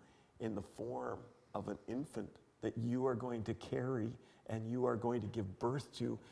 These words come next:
and you are going to care for and nurture this one. This is what this is all about. A God who reigns, as it speaks in verse thirty-three,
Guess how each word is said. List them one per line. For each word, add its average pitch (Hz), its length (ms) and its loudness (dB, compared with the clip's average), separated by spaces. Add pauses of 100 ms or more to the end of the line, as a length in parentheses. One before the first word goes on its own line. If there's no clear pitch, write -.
(120)
and 113 180 2
you 135 220 4
are 135 140 6
going 117 320 0
to 110 260 2 (260)
care 135 360 2
for 110 440 4 (220)
and 101 260 0
nurture 123 600 4 (320)
this 110 260 6
one. 90 260 4 (600)
This 139 200 8
is 127 160 4
what 127 220 8
this 120 180 6
is 117 140 2
all 113 300 6
about. 110 420 4 (720)
A 110 80 2
God 120 380 12
who 113 140 0
reigns, 101 880 4
as 92 140 2
it - 120 2
speaks - 420 -2
in 101 100 4
verse 101 280 6
thirty-three, 101 840 0